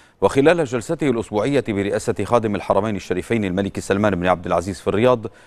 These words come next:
شدد مجلس الوزراء السعودي على مضمون البيان الختامي لجهة إدانة مختلف الأعمال الإرهابية التي تنفذها إيران وتدخلاتها المستمرة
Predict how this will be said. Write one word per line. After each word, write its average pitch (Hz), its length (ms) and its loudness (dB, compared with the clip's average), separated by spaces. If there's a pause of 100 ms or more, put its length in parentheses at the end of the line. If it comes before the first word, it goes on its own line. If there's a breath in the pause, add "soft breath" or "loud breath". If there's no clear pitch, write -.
(180 soft breath)
شدد 107 580 0
مجلس 107 360 -4
الوزراء 98 340 0
السعودي 107 480 0
على 110 200 4
مضمون 101 380 0
البيان 104 340 2
الختامي 101 540 0 (380 soft breath)
لجهة 151 420 6
إدانة 131 460 0
مختلف 120 480 2
الأعمال 110 360 2
الإرهابية 101 640 2
التي 101 260 0
تنفذها 101 520 2
إيران 110 400 2 (400 soft breath)
وتدخلاتها 139 840 0
المستمرة 135 680 0